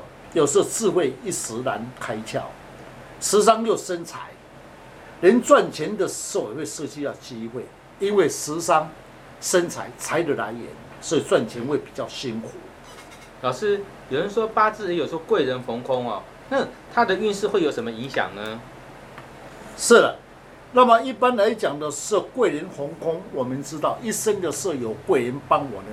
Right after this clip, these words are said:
Speaker 1: 忙，是不是可以少奋斗几年？
Speaker 2: 是。
Speaker 1: 那么事业上就会比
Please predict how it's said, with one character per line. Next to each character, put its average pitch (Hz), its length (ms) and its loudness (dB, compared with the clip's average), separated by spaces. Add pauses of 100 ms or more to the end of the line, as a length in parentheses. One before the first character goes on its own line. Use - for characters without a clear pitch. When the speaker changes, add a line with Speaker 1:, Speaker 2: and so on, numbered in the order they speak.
Speaker 1:
忙， 90 160 -8 (340)
是 - 160 -2
不 156 120 0
是 165 60 -2
可 156 100 -2
以 143 40 2
少 - 260 -6 (120)
奋 160 180 -2
斗 113 260 -2
几 - 240 -14
年？ - 120 -12
Speaker 2:
是。 - 400 -16 (340)
Speaker 1:
那 151 100 2
么 143 100 8
事 208 260 0
业 156 140 2
上 135 240 -2
就 139 160 -2
会 135 80 0
比 - 80 -8